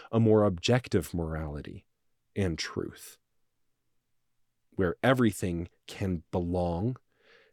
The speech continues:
and everything can have a trajectory of eternity and yet also have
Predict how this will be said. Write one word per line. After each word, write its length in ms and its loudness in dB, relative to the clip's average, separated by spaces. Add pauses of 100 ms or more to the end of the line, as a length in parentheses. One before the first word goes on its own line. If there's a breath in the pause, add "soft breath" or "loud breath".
(120)
and 280 -2
everything 520 0
can 440 -2
have 500 -6 (260 loud breath)
a 60 -6
trajectory 760 -2
of 140 -4
eternity 640 -4 (240 loud breath)
and 180 2
yet 300 0
also 420 4
have 480 0